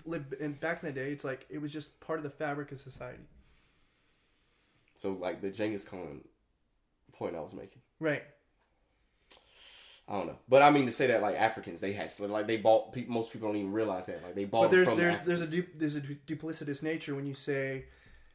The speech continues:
Speaker 1: uh, when you say that Genghis Khan was a badass, even though he raped and killed
Speaker 2: But you show
Speaker 1: an
Speaker 2: all
Speaker 1: entire
Speaker 2: that.
Speaker 1: continent, and then George Washington is not that great because he owned slaves.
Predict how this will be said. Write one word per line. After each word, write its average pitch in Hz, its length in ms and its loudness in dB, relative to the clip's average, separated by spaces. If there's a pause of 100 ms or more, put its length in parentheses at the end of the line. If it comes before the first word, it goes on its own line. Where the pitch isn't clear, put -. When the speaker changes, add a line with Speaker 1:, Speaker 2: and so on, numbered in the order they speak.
(200)
Speaker 1:
uh, 135 420 -2 (2000)
when 151 180 -2
you 147 80 0
say 147 280 0
that 135 340 -6
Genghis 156 360 -2
Khan 151 340 0
was 139 140 0
a 139 60 0
badass, 139 800 -2 (440)
even 147 160 -4
though 139 100 -2
he 139 80 -6
raped 143 260 -4
and 143 80 -8
killed 139 460 -2 (180)
Speaker 2:
But 180 180 6
you 175 100 0
show 202 320 12
Speaker 1:
an 220 40 12
Speaker 2:
all 214 100 12
Speaker 1:
entire 240 280 12
Speaker 2:
that. 233 80 4
Speaker 1:
continent, 202 680 8
and 190 120 4
then 180 100 4
George 190 180 6
Washington 185 440 2
is 160 120 0
not 190 180 2
that 175 160 0
great 160 280 2
because 143 200 -4
he 143 80 0
owned 135 120 -4
slaves. 131 240 -10